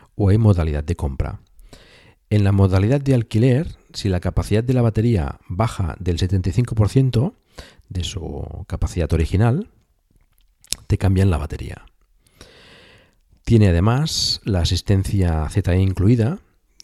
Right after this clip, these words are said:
que por inmovilización del vehículo, incluido quedarse sin energía, cubre la recogida y el remolcado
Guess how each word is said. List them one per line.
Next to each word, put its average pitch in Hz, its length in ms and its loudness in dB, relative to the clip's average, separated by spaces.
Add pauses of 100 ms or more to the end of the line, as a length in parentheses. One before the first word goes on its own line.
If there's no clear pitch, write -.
que 156 380 0 (140)
por 104 160 4
inmovilización 90 580 0
del 98 140 0
vehículo, 127 420 0
incluido 90 480 0
quedarse 85 420 -4
sin 87 180 -4
energía, 123 580 -4 (880)
cubre 120 300 6
la 107 120 4
recogida 113 560 0
y 113 80 0
el 98 100 0
remolcado 95 600 0